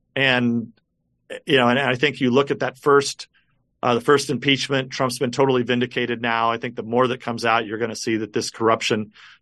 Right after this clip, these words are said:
stretches all the way through the, uh, Democratic Party, uh, here. Uh, and look, and I, and I can say that now also, the thing that I think shocks me is I've never seen in my time,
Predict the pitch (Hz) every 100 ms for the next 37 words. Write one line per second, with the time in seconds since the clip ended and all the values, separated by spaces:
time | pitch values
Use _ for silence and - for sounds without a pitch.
0 | - - 135 127 120 120 123 123 120 120
1 | 120 120 117 107 101 98 92 _ _ _
2 | _ - 113 95 120 120 120 113 107 -
3 | 110 110 113 110 113 104 107 113 - -
4 | 117 113 117 - _ _ _ 117 113 110
5 | - 131 139 196 123 123 139 123 120 131
6 | 123 135 131 127 127 123 131 180 127 120
7 | 113 117 _ - 127 123 117 - _ _
8 | _ - 117 113 - 131 120 - 143 143
9 | 127 139 175 151 - - 147 143 131 120
10 | 117 123 123 120 120 120 120